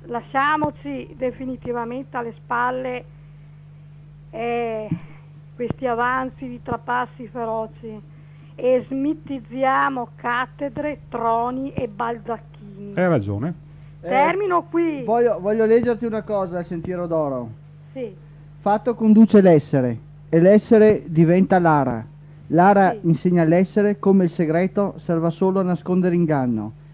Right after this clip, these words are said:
Speaker 3: e inganno serve a distruggere l'ara. L'essere impari che nel quotidiano della ragione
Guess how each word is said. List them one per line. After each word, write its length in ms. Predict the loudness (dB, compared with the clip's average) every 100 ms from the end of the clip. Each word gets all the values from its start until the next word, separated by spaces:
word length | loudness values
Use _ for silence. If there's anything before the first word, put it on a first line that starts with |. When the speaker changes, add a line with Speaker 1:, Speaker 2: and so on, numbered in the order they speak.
| -16 0
Speaker 3:
e 100 | 2
inganno 600 | 4 4 4 2 0 -2
serve 320 | 0 2 2
a 20 |
distruggere 600 | -2 -2 -4 0 2 2
l'ara. 440 | 2 0 -4 -8 -12 -20 -20 -20 -12
L'essere 420 | 0 2 4 2 2
impari 400 | 2 2 2 0
che 100 | 0
nel 140 | 0
quotidiano 520 | -2 -4 -2 0 0
della 200 | 2 0
ragione 540 | 0 -2 0 0 -2